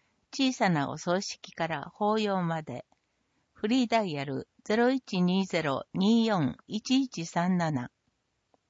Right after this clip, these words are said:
お一人お一人に寄り添い、医療、看護、介護に努めています。医療法人厚生会関谷病院。当院は医療療養型の病院です。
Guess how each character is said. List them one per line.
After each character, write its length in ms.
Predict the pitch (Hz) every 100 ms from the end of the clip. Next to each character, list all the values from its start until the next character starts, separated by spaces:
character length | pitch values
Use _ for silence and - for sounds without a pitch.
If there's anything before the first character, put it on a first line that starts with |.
| _ _ _ -
お 120 | 247
一 280 | - - 269
人 200 | 269 269
お 40 |
一 240 | 254 - 233
人 200 | 202 160
に 120 | 156
寄 140 | 165
り 120 | 185
添 280 | 196 - 160
い、 160 | 143 - - _ -
医 120 | 202
療、 380 | 226 254 226 - -
看 320 | 214 202 185
護、 240 | 151 - -
介 260 | 247 262
護 120 | 220 170
に 180 | 151
努 360 | 147 - 165 185
め 140 | 196
て 160 | 180 165
い 140 | 156
ま 180 | 151 160
す。 240 | - - _ _ _ _ _ -
医 100 | -
療 280 | 233 269 277
法 260 | 247 220 185
人 320 | 147 143 135
厚 220 | - 202 240
生 300 | - 208 175
会 360 | 139 131 139 _
関 460 | - 208 214 262 254
谷 240 | 240 196
病 280 | 180 147 131
院。 260 | 123 147 - _ _ _ _ _
当 240 | - 277 269
院 240 | 196 156
は 260 | 151 147 - -
医 180 | -
療 300 | 214 262 262
療 300 | 214 220 240
養 220 | 254 226 208
型 320 | 208 202 196
の 200 | 226 220
病 320 | 175 165 165
院 160 | 147 139
で 140 | 143
す。 240 | - -